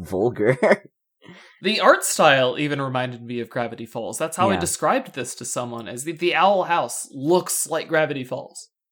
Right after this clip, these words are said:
Speaker 1: Yeah, with some, like, a few, like, key design differences, especially the way they do the eyes.
Speaker 2: I, I will say, you mentioned King, uh, David, and I,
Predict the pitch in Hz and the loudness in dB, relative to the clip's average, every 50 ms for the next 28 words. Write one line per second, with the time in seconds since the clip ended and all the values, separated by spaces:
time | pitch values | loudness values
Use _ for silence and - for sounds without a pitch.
0 | _ _ _ _ - 123 135 123 110 101 117 123 151 180 185 - - - 196 180 | _ _ _ _ -2 2 6 6 6 6 4 2 2 0 0 0 2 2 2 4
1 | 170 156 143 127 113 - - - _ _ _ _ _ _ _ _ _ _ _ - | 4 4 2 2 0 -2 -8 -20 _ _ _ _ _ _ _ _ _ _ _ -6
2 | 139 139 - - 139 135 131 123 123 123 117 110 107 98 82 - _ - - - | -4 -4 -6 -6 -4 0 2 4 4 4 4 2 0 -2 -2 -4 _ -16 -14 -8
3 | 120 113 110 104 95 101 98 - 92 92 98 92 90 90 - 98 95 - 92 87 | -6 -4 -4 -2 -2 -4 -4 -4 -4 -4 -4 -4 -6 -8 -8 -8 -10 -8 -8 -8
4 | 87 85 - - 104 - - 104 95 90 - - 87 80 - _ _ - 87 80 | -8 -8 -6 -4 -4 -4 -4 -4 -6 -6 -6 -10 -16 -20 -20 _ _ -14 -12 -10
5 | 80 76 80 78 76 80 73 73 - - 71 69 76 78 80 80 - - - _ | -8 -8 -8 -8 -10 -10 -12 -12 -12 -12 -12 -12 -10 -10 -12 -14 -16 -20 -20 _
6 | _ _ _ _ _ _ - - - - - - - 151 165 147 185 214 214 - | _ _ _ _ _ _ -6 -6 -6 -6 -6 -4 -2 -2 -2 -2 -4 -4 -2 0
7 | 226 165 175 185 175 165 170 196 190 - 262 233 214 180 - - - - - 175 | -2 0 0 -2 0 2 2 0 0 -2 -4 -4 -4 -6 -8 -12 -12 -6 -2 0
8 | 170 160 147 131 120 107 104 104 117 _ _ _ _ _ _ _ - 120 110 113 | 0 0 0 -4 -6 -10 -14 -18 -20 _ _ _ _ _ _ _ -14 -12 -12 -10
9 | 113 - 123 120 117 123 120 113 117 117 120 123 123 | -6 -4 -4 -4 -4 -4 -6 -10 -8 -8 -10 -10 -10